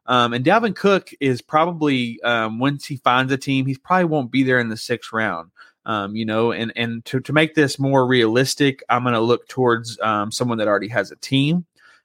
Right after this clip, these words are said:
Um, I like a running back that's gonna get a lot of work.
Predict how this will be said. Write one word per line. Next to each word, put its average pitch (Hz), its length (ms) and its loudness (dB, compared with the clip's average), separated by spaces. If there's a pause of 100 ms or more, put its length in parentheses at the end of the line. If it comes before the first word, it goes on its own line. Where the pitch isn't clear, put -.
(140)
Um, 110 480 -2
I 123 80 -2
like 127 240 2
a 135 40 0
running 131 340 0
back 131 340 2
that's 113 240 0
gonna 113 220 -4
get 107 100 0
a 98 60 0
lot 101 180 0
of 98 140 0
work. 131 400 2